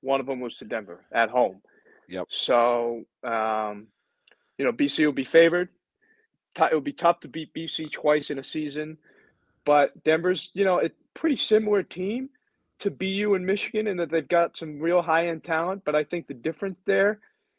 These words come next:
Speaker 1: is that Denver is a lot better, uh, a lot deeper on the back end than those two teams are. Um, they have a, a freshman defenseman, Z Buium, who's gonna be a top ten pick in this draft. Um, I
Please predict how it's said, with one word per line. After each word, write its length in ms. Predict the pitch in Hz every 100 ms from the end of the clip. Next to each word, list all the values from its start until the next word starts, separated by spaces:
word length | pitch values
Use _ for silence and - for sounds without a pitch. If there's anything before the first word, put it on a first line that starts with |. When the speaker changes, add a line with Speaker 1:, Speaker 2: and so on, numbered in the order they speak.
| _ -
Speaker 1:
is 120 | 147
that 200 | 156 -
Denver 300 | 165 180 170
is 100 | 147
a 60 | 139
lot 380 | 139 151 147 -
better, 520 | 143 139 131 123 - 135
uh, 340 | 123 123 123
a 40 | 156
lot 280 | 180 175
deeper 380 | - 175 160 147
on 180 | 127 135
the 60 | 123
back 380 | 135 131 120
end 240 | 131 123 113
than 100 | 113
those 280 | 117 120 -
two 160 | 117
teams 340 | - 110 104 107
are. 260 | 98 90 - _ _ _ - 117 107 107
Um, 100 | 110
they 160 | 147 151
have 240 | 147 135
a, 120 | 127 -
a 80 | 127
freshman 500 | - 151 147 151 135
defenseman, 760 | 131 139 139 - 139 131 127 127 _ _ _ 123
Z 240 | 123 147 127
Buium, 560 | 135 139 135 131 131
who's 200 | 127 123
gonna 160 | - 127
be 100 | 123
a 60 | 113
top 340 | - 131 -
ten 220 | 147 120
pick 300 | - 131 123
in 80 | 123
this 180 | 113 -
draft. 480 | 127 117 120 123 - _ _ _ _ _ _ _
Um, 640 | 123 113 110 104 101 95 98 - _ _ _ _ _ _ _ -
I 640 | 143 156 160 156 147